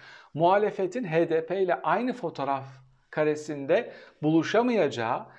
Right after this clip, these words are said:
İstanbul ve Ankara seçimlerinde olduğu gibi devrim mahiyetinde bir koalisyon, seçim koalisyonu, seçim ittifakı ya da dolaylı bir seçim ittifakı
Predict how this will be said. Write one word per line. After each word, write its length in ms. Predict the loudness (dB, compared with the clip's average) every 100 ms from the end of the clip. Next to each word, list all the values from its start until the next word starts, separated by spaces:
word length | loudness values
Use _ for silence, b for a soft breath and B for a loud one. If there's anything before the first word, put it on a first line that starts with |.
| B
İstanbul 640 | -8 -8 0 2 2 2 2
ve 60 | 0
Ankara 440 | -2 -4 -4 -6
seçimlerinde 720 | -6 -8 -6 -4 -4 -2 -2
olduğu 520 | 0 -2 0 2 2
gibi 300 | 0 -2 -2
devrim 400 | 0 0 0 -2
mahiyetinde 840 | 0 -2 -2 -4 -6 -8 0 4 6
bir 220 | 4 0 B B B B B B _
koalisyon, 960 | 4 4 4 0 0 2 2 0 -8 -18
seçim 440 | -8 -4 0 0
koalisyonu, 640 | 2 2 2 -2 -6 -8 -6
seçim 340 | -6 -4 -4
ittifakı 600 | -4 -6 -6 -6 -6 -4
ya 160 | 0 2
da 160 | 4
dolaylı 440 | 4 4 4 2 0
bir 80 | -2
seçim 360 | -2 -4 -6
ittifakı 720 | -12 -14 -4 -4 -2 -2 -4